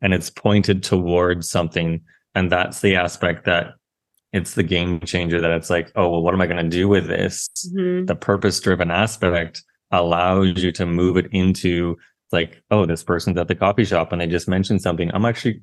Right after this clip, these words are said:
Speaker 1: I heard something that I wanna go, like,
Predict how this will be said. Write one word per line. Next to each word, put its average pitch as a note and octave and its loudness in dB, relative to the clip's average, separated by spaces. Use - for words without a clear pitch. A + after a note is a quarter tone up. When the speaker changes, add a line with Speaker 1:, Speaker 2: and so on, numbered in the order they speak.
Speaker 1:
I F#2 0
heard F#2+ 2
something G2 0
that E2+ -2
I F2 2
wanna F2 -2
go, F2+ 2
like, F2 -2